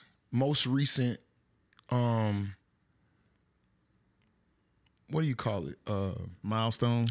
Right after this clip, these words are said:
Speaker 1: m-, bef-, milestone.
Speaker 2: Right.
Speaker 1: Perfect. Before this most recent milestone that he just, uh, surpassed, right?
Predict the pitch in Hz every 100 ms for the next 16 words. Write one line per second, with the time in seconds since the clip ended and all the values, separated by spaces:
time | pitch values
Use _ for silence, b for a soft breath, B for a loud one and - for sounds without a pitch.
0 | - 123 _ 131 123 - 120 135 107 -
1 | 92 92 110 101 123 - - - - _
2 | _ _ - - 117 - 175 160 139 139
3 | 135 135 139 - 113 117 127 120 - 110
4 | 104 101 B B B B B 104 113 113
5 | 104 110 104 - - 104 95 - 101 127
6 | 110 98 - 98 107